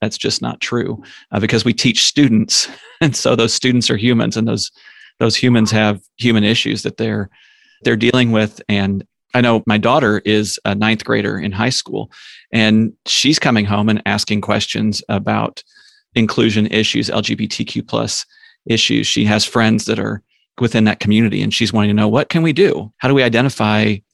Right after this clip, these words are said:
that, or how do we support people in this community?" So I just really appreciate you <laughs> bringing this to our attention. Like Ava already said, that,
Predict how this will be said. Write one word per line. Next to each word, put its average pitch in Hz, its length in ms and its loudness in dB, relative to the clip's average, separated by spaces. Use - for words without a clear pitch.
that, 120 200 -2
or 120 60 2
how 131 100 4
do 131 60 4
we 120 100 2
support 127 600 2
people 120 240 -2
in 107 100 0
this 104 140 -4
community?" 104 460 -2
So 107 360 -4
I - 80 -6
just 113 160 -4
really 131 140 4
appreciate - 460 0
you 104 320 0
<laughs> - 40 -20
bringing 135 300 4
this 156 160 2
to 135 100 2
our 131 60 4
attention. 127 400 0
Like 117 180 -2
Ava 113 180 0
already 107 280 -4
said, 127 260 -4
that, 120 160 -6